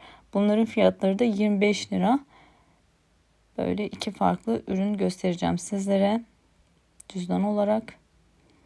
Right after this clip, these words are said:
Böyle oyuncakları da göstermek istiyorum. Yumuşak, e, oyuncaklar olarak geçiyor. Bebek arabaları. Kırk iki elli liraya geliyor bunun fiyatı da. Şöyle hemen diğer bir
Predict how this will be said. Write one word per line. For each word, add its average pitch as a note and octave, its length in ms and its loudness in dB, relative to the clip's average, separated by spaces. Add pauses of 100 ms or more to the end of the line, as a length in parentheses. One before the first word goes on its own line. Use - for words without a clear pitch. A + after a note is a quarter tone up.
(1120)
Böyle B3+ 160 4
oyuncakları A#3+ 680 6
da B3 60 4
göstermek G3 720 2
istiyorum. G3 600 0 (1400)
Yumuşak, G#3 520 2 (120)
e, F3+ 320 4 (260)
oyuncaklar F3+ 540 0
olarak F3 420 0
geçiyor. G3 640 -2
Bebek F#3 320 -2
arabaları. E3+ 600 0 (480)
Kırk G3 240 -2
iki G#3+ 260 -6
elli G#3 380 2
liraya G3+ 300 4
geliyor F3+ 420 0
bunun F3 200 -2
fiyatı F3 480 -4
da. A#3+ 320 2
Şöyle - 440 -8
hemen F#3+ 540 -2
diğer F#3 280 0
bir - 80 -12